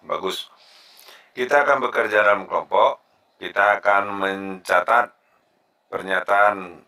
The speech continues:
pernyataan pembicara tentang orang. Ini yang akan kita lakukan. Kita akan bekerja di kelompok. Pertama, kita akan mempelajari contoh-contoh secara hati-hati.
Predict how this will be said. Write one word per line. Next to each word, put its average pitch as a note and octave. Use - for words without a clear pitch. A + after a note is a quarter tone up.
pernyataan F#2+
pembicara F#2+
tentang F#2
orang. F2+
Ini G2
yang G#2
akan G#2
kita G#2
lakukan. G#2
Kita G2
akan F#2+
bekerja F#2+
di F#2
kelompok. F#2+
Pertama, G2+
kita G2
akan G2
mempelajari G2
contoh-contoh F#2+
secara F#2
hati-hati. G2+